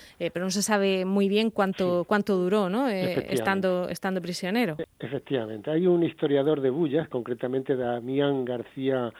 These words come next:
Speaker 2: perdón, Damián Guirado Escámez,
Speaker 1: Ujú.
Speaker 2: que, eh, conoce muy bien la, la vida del teniente Flomesta y la detalla con todo,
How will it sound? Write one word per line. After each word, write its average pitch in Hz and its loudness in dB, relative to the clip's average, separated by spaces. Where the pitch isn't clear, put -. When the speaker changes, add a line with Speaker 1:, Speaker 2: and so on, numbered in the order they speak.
Speaker 2:
perdón, 127 -2
Damián 131 -2
Guirado 135 0
Escámez, 143 -4
Speaker 1:
Ujú. 196 -4
Speaker 2:
que, 156 0
eh, 143 0
conoce 143 -2
muy 139 0
bien 131 0
la, 113 -4
la 117 -6
vida 131 -4
del 117 -6
teniente 123 -6
Flomesta 127 -2
y 127 0
la 117 -4
detalla 123 -2
con 123 -8
todo, 123 -4